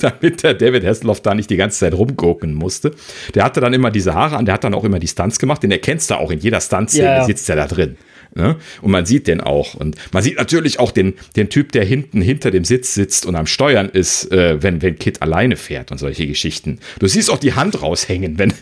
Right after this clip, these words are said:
Speaker 1: wenn Michael aussteigt und sowas. Überall. Ne? Also gerade die ersten zwei Staffeln, wie gesagt, sehr empfehlenswert zu gucken und alleine schon nur an diesen Stellen immer nur zu spulen
Speaker 2: Absolut
Speaker 1: und zu gucken.
Speaker 2: großartig,
Speaker 1: Äh,
Speaker 2: ja.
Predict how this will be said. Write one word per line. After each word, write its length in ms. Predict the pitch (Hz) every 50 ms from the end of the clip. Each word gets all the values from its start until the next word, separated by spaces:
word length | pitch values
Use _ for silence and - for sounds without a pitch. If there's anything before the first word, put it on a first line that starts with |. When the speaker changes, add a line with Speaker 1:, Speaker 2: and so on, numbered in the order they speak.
| - -
Speaker 1:
wenn 140 | - 104 92
Michael 320 | - 113 139 - - 117 127
aussteigt 580 | 143 170 190 190 - - - - 101 95 -
und 80 | 95 95
sowas. 240 | 101 113 98 87 95 -
Überall. 560 | 98 92 95 - - - - 139 101 85 85
Ne? 120 | 92 147
Also 200 | 147 107 92 92
gerade 260 | - - 123 147 139 110
die 160 | 104 107 117
ersten 240 | 123 131 127 - 110
zwei 220 | - - 107 98
Staffeln, 360 | - - 110 104 - 104 87
wie 100 | 85 90
gesagt, 340 | 90 82 76 85 - - - - - -
sehr 240 | - - 113 139 127
empfehlenswert 640 | 107 104 98 - 120 117 113 104 101 101 101 98 -
zu 100 | - 104
gucken 380 | - - 143 131 - - 101
und 120 | 95 95 92
alleine 360 | 95 92 127 151 165 156 139
schon 160 | - - 135
nur 120 | 143 170 156
an 120 | 123 113
diesen 280 | 117 135 135 147 123 127 - - - - -
Stellen 440 | - - - 131 135 143 143 120 120
immer 220 | - 120 123 113
nur 400 | 107 110 113 113 113 113 104 - - - - - -
zu 140 | - - 120
spulen 380 | - - - 131 135 135 123 127
Speaker 2:
Absolut 320 | 131 107 101 143 139 143
Speaker 1:
und 0 |
zu 100 | 143 131
gucken. 80 | - 147 127
Speaker 2:
großartig, 580 | 131 139 143 131 143 117 117 117 - 120 120 107
Speaker 1:
Äh, 120 | 104 101
Speaker 2:
ja. 180 | 98 98 -